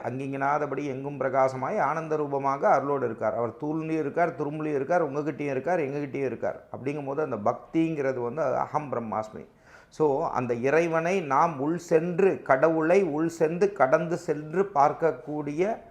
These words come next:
அந்த பரபிரம்மத்தை உணரக்கூடிய தத்துவம் வந்து அடுத்த நிலை வழிபாடு.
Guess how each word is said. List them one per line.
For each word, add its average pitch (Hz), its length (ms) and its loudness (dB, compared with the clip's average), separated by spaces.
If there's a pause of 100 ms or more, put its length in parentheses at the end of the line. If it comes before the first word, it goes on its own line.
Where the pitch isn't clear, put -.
(340)
அந்த 123 300 2
பரபிரம்மத்தை 175 840 6
உணரக்கூடிய 151 800 0
தத்துவம் 143 500 -2
வந்து 143 240 -2
அடுத்த 160 480 0
நிலை 139 360 0
வழிபாடு. 110 580 -4